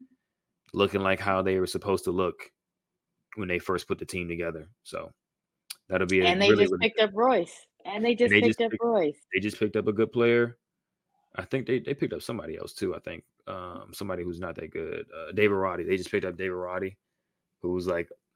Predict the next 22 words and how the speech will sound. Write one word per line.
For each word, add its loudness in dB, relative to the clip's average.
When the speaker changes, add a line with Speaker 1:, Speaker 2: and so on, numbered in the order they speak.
Speaker 1:
he 2
always 6
plays 2
<laughs> -
well -6
against -6
the 4
Warriors 2
when -4
he's -4
on -4
Memphis, -4
so -4
hopefully -2
he -4
doesn't 0
continue -6
that -6
on -12
the -14
Suns. -6
But, -8